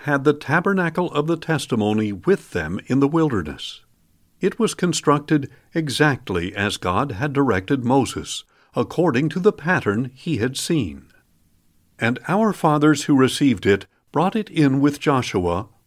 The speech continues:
when they dispossessed the nations God drove out before them. It remained until the time of David, who found favor in the sight of God and asked to provide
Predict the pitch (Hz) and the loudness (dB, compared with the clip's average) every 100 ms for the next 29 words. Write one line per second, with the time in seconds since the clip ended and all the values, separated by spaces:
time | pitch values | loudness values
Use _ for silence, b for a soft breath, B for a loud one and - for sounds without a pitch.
0 | - 101 90 87 82 151 175 - 135 - | -2 0 0 -2 -2 -2 -2 0 -2 2
1 | 120 101 - - 95 117 117 101 107 - | 0 0 -4 -2 0 0 -2 -4 -4 -6
2 | - 90 127 196 165 151 165 147 139 131 | -12 -4 -2 0 -2 2 2 2 0 -2
3 | 95 - 139 139 160 135 85 76 67 - | -2 -4 -4 -2 2 2 0 -4 -8 -20
4 | _ _ _ _ _ _ _ - 165 196 | _ _ _ _ _ _ _ 0 2 4
5 | 208 185 123 147 - b b 160 156 139 | 2 2 2 0 -6 b b 0 2 2
6 | 147 156 143 156 160 160 175 143 80 71 | 2 0 -2 0 -2 0 0 0 -2 -8
7 | - _ _ _ _ 104 - 104 95 87 | -16 _ _ _ _ -4 -2 0 0 -2
8 | - 156 175 95 92 - 107 92 82 101 | -2 0 0 2 0 0 -2 0 -2 -2
9 | 95 120 117 135 127 90 95 - _ _ | 0 -2 -2 0 2 0 -6 -12 _ _
10 | _ 123 120 - 151 151 - - - - | _ 0 0 0 -2 0 -4 -10 -18 -6
11 | 120 120 104 110 139 | -2 0 0 0 -2